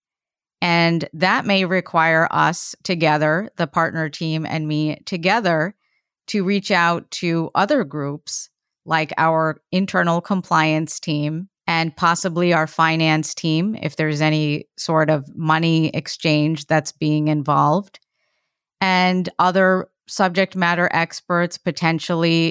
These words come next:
in a product group, if it involves a certain product or service,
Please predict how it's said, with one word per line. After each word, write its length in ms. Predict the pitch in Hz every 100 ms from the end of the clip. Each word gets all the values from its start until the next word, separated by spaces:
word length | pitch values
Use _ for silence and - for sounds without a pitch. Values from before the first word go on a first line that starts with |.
| -
in 440 | 160 156 151 156 -
a 100 | 160
product 600 | - 165 160 160 156 -
group, 320 | 160 170 175 _ -
if 240 | 165 -
it 160 | 156 -
involves 540 | 160 147 156 156 147
a 60 | 156
certain 360 | - 160 151 143
product 500 | - 151 151 151 151
or 80 |
service, 600 | 143 - 151 143 165 -